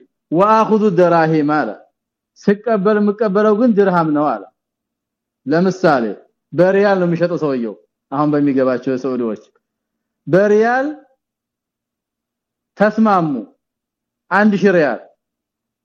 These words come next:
ኋላ ግን ዶላር ከፈለው። አውሮፓዎች መጣችሁና ያለኝ እኔ ዶላር ነው እንካ አልከው፣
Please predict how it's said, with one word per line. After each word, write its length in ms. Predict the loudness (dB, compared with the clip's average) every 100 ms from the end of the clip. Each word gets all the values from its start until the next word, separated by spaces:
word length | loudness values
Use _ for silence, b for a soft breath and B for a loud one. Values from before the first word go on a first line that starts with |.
| _ _ -2
ኋላ 260 | 2 2 2 0
ግን 160 | 0 0
ዶላር 320 | 2 2 2
ከፈለው። 460 | 0 -2 0 -2 -4 -12 _ _ _ _ _ _ _ _ -6
አውሮፓዎች 440 | -2 -2 0 -2 0
መጣችሁና 540 | 0 0 0 0 2 0 -4 b b b _ _ _ _ _ _ _ _ _ _ _ _ _
ያለኝ 480 | 0 2 2 0 0
እኔ 120 | 0 0 -2 -6 -14 _ -4
ዶላር 400 | 0 2 2 2
ነው 120 | 0
እንካ 160 | -2 -2 0
አልከው፣ 380 | 2 0 -2 -10